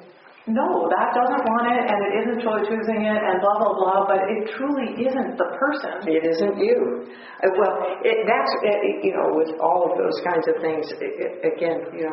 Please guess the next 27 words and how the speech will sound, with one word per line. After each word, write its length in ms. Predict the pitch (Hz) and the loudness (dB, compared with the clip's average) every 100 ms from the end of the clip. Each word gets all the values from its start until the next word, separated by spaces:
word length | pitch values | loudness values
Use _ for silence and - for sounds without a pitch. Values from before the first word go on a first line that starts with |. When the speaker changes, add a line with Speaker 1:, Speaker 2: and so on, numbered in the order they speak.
| 156 | -4
Speaker 2:
we 80 | 156 | -4
hear 240 | 170 160 | -2 -2
'em 80 | - | 0
<laughs> 40 | |
over 120 | 165 - - | 0 0 -2
and 160 | - - | -2 -2
over 320 | - 185 - - - - - | -2 -2 -2 -8 -8 -8 -4
ten 180 | 190 165 | -2 0
thousand 340 | 160 160 160 156 | 2 0 0 0
times, 400 | 180 - - - - - - - 196 | 0 2 0 -6 -12 -16 -20 -8 0
because 380 | 196 196 180 180 180 - | 0 2 2 2 -2 -4
how 320 | - 226 277 | -4 0 2
is 140 | 359 - | 2 0
it 160 | - - | -2 -2
possible 800 | 202 202 170 131 120 - - - - - - | -2 -2 -2 0 2 0 -4 -10 -18 -16 0
that 160 | 196 190 | 0 2
that's 320 | 185 175 180 - | 2 2 0 0
not 320 | 156 151 156 185 | 0 0 0 0
me? 480 | 247 - - - - - - - | 0 0 -2 -8 -14 -16 -18 -4
And 220 | 196 190 196 | 0 0 0
of 20 | 190 | 2
course, 160 | 185 180 185 | 2 2 4
the, 400 | 170 165 165 170 | 4 4 4 2
the 40 | 165 | 2
reaction 720 | 170 202 285 - 175 156 139 | 2 2 2 2 2 2 2
is, 260 | 143 131 - - - - - - - | 2 2 0 -2 -8 -18 -20 -20 -8
as 80 | - | -2